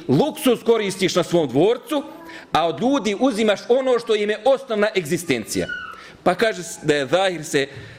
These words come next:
Zahir se je naljutio i naredio je da ne mogu oni biti u istom gradu, nego da Imam Nevevi mora da napusti Damask.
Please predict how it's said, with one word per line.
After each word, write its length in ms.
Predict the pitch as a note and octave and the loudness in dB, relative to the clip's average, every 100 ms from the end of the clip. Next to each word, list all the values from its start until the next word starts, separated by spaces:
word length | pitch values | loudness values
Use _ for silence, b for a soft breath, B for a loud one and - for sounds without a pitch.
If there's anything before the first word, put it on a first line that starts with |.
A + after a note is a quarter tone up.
| B - | B -4
Zahir 400 | B2+ A3 G#3 F3+ | 0 2 2 0
se 120 | E3 E3+ | 0 2
je 80 | |
naljutio 520 | D3+ D3 F3 E3 D3 D3+ - B B B B B | 2 2 0 2 2 0 -6 B B B B B
i 80 | C#3 | 2
naredio 520 | C#3 C3+ F3+ F3+ D#3 | 2 2 0 0 0
je 60 | C3 | 0
da 400 | A2 G#2+ - - | 2 2 0 0
ne 240 | A#2 F#3+ | 2 4
mogu 340 | G#3+ E3 C3 C3+ | 2 0 0 0
oni 260 | F3 F3+ C3 | 2 2 0
biti 280 | B2+ - C#3+ | -2 0 2
u 160 | C#3+ | 4
istom 300 | D#3 - B2 | 2 2 0
gradu, 360 | G#2 F#2+ F2+ D#2+ - - B B B | 2 0 0 -4 -10 -20 B B B
nego 280 | A2+ A#2 B2 | -2 2 2
da 200 | B2 A#2+ | 2 2
Imam 260 | F#3 D#3 C3+ | 2 0 2
Nevevi 320 | D#3+ D3+ C3+ | 0 2 2
mora 260 | D3+ D3 B2 | 2 2 2
da 120 | B2 | 0
napusti 360 | - B2 - | 0 -2 -2
Damask. 560 | A#2+ G#2 E2 - - - | 0 0 -2 -2 -6 -8